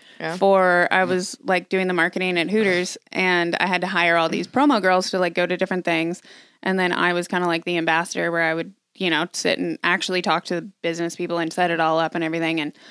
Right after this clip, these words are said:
Speaker 2: like, I was good at my fucking job. And then after that, like, people wanted to hire me for promo stuff. And I was like, "Okay." And then, like, I would have to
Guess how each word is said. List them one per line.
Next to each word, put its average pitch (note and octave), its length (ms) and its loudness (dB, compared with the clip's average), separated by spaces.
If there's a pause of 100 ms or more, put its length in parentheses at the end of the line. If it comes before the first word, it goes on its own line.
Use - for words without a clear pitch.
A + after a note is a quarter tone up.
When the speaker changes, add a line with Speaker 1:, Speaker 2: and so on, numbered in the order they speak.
(440)
Speaker 2:
like, D#3+ 280 0 (280)
I F#3 120 2
was F3 140 -4
good F3 200 2
at F3 80 0
my D#3+ 120 -4
fucking F3 300 -6
job. F3+ 380 2 (260)
And F#3+ 480 2
then F3+ 600 2
after F#3 280 0
that, G3+ 320 2
like, F#3 160 0
people G3 200 -2
wanted F3+ 240 4
to F3 60 2
hire F#3 280 2
me F3+ 140 0
for - 140 -8
promo B3 360 2
stuff. G3+ 420 2
And F#3+ 80 -2
I F3+ 60 0
was F#3 80 -2
like, F3+ 200 -2
"Okay." F#3+ 480 0 (520)
And G3 180 2
then, F3+ 480 2 (100)
like, F#3 220 0
I F3 100 4
would F3 100 -2
have F3 200 0
to F3+ 180 -8